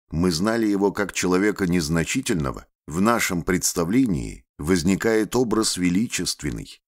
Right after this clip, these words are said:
полный благородных свойств. И вот мы уверены, что человек этот – возвысившийся в общественном положении и во мнении людей, возвысился также и по своим заслугам. Мы судим о нем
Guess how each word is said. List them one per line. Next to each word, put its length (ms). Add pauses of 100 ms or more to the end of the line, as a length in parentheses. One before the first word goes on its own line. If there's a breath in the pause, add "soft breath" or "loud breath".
полный 340
благородных 720
свойств. 680 (380)
И 100
вот 360
мы 160
уверены, 720 (140)
что 280
человек 640
этот – 360 (300)
возвысившийся 1040
в 80
общественном 680
положении 720
и 160
во 160
мнении 400
людей, 560 (220)
возвысился 880
также 480 (320)
и 80
по 160
своим 440
заслугам. 680 (340)
Мы 180
судим 440
о 60
нем 300